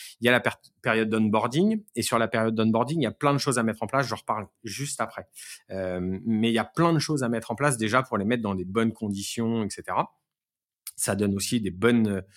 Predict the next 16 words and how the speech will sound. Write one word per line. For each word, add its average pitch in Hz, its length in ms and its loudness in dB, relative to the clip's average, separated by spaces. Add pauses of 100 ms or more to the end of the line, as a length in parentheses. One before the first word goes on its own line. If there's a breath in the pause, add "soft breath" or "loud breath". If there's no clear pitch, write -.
(340 loud breath)
des 98 320 -8
bons 147 360 6
indicateurs 139 680 2
sur - 340 -4
comment 139 280 2
est-ce 123 120 -2
qu'ils 107 220 4
vont 107 140 2
travailler 107 500 0
dans 104 160 -4
le, 92 340 -4 (280 loud breath)
dans 104 100 0
l'équipe 107 320 -2
commerciale, 104 560 -2
et 87 80 -8
cetera. 92 480 -6